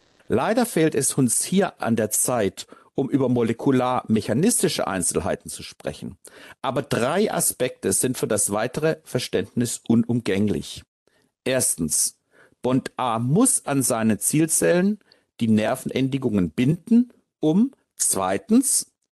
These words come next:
in diese Nervenzellen aufgenommen zu werden, damit drittens ein Teil des Toxins, nämlich die leichte Kette, innerhalb der Nervenzelle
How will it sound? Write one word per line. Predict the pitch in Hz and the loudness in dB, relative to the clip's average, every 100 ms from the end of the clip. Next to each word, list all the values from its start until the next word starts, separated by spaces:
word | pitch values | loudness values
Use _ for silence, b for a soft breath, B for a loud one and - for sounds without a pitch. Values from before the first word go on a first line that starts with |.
| _ | _
in | 185 233 | 2 4
diese | 226 202 180 | 4 2 2
Nervenzellen | 135 123 135 120 123 117 - | 2 0 -2 -2 0 0 0
aufgenommen | 131 117 - 104 90 | -2 -2 0 0 0
zu | 82 95 80 | -2 -2 0
werden, | 90 95 123 | 0 0 -2
damit | 78 95 170 - b b _ - | -2 0 0 -4 b b _ -8
drittens | - 123 - 226 226 - B B | -4 -4 0 2 2 -2 B B
ein | - 117 110 | -6 -2 -2
Teil | - 170 208 | -2 0 0
des | 202 143 - | 0 -2 -2
Toxins, | - - - 101 135 - B B - | -6 -4 -2 0 0 -2 B B -2
nämlich | 120 139 143 | 2 2 2
die | 143 | 0
leichte | 120 117 151 - | 0 0 -2 -4
Kette, | 170 143 117 135 135 B B B - | -4 -4 -2 -2 -4 B B B -2
innerhalb | 202 214 185 185 196 | 2 2 2 0 0
der | 139 | 0
Nervenzelle | 120 95 104 - 120 135 127 139 | 0 0 0 0 0 0 0 0